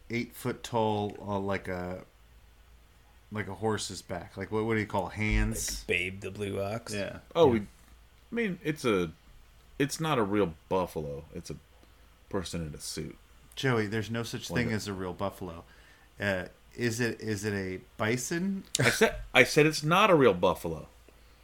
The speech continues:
Speaker 1: But there's no
Speaker 3: I
Speaker 1: thing
Speaker 3: said
Speaker 1: as
Speaker 3: it's
Speaker 1: a, okay. You can't.
Speaker 3: It's not that.
Speaker 1: It's like there's no. It's like it's not a real ghost.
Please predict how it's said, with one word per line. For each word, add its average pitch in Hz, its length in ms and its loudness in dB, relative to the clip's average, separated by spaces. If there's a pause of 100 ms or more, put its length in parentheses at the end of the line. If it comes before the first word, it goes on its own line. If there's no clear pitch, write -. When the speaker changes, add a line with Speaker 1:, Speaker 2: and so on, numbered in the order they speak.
(600)
Speaker 1:
But 156 160 2
there's 165 240 4
no 151 160 4
Speaker 3:
I - 40 4
Speaker 1:
thing - 180 0
Speaker 3:
said 160 80 8
Speaker 1:
as 143 120 4
Speaker 3:
it's - 220 -6 (460)
Speaker 1:
a, 117 40 -8
okay. 87 260 -4 (380)
You 107 120 -8
can't. 143 240 -4 (180)
Speaker 3:
It's 110 220 0
not 294 220 4
that. 87 180 2
Speaker 1:
It's - 120 -6
like 147 160 2
there's 156 220 0
no. 165 60 0
It's 139 400 0
like 139 180 2
it's 135 160 0
not 131 260 8
a 131 80 4
real 120 300 4
ghost. 110 720 0